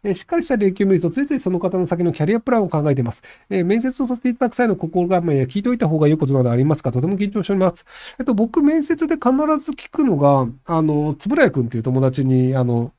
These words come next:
「こういう履歴僕聞くんですよ」って言われて、そのままパクってるんですけど、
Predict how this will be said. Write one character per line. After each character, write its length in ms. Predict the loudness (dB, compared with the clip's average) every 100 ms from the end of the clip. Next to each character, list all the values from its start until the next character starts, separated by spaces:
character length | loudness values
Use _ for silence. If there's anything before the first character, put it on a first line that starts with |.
| _ _
「こ 120 | 2
う 40 | 4
い 140 | 4
う 40 | 2
履 100 | -2
歴 60 | -10 -6
僕 280 | -4 -4
聞 120 | -6 0
く 100 | 2
ん 40 |
で 100 | 2
す 80 | 0
よ」 80 | -4
っ 20 |
て 120 | -4
言 20 |
わ 60 | -6
れ 20 |
て、 80 | -4
そ 100 | -4
の 60 |
ま 40 | -4
ま 60 | -4
パ 40 |
ク 80 | -8
っ 40 |
て 100 | -6
る 40 | -6
ん 40 |
で 20 |
す 60 | -4
け 80 | 0
ど、 240 | 2 0